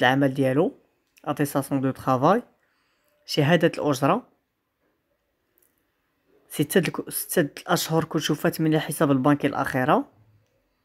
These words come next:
غادي خصو واحد عقد الزواج مترجم او الحاله المدنيه باش يعرفوا بلي راه الا كان مزوج. غادي خصو حتى هو اتيستاسيون دو لا سي ان اس اس ديالو.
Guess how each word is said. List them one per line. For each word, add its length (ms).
غادي 200
خصو 220
واحد 180
عقد 160
الزواج 460
مترجم 420
او 160
الحاله 320
المدنيه 600
باش 240
يعرفوا 320
بلي 260
راه 180
الا 160
كان 200
مزوج. 460
غادي 200
خصو 200
حتى 140
هو 160
اتيستاسيون 580
دو 80
لا 80
سي 140
ان 80
اس 180
اس 80
ديالو. 480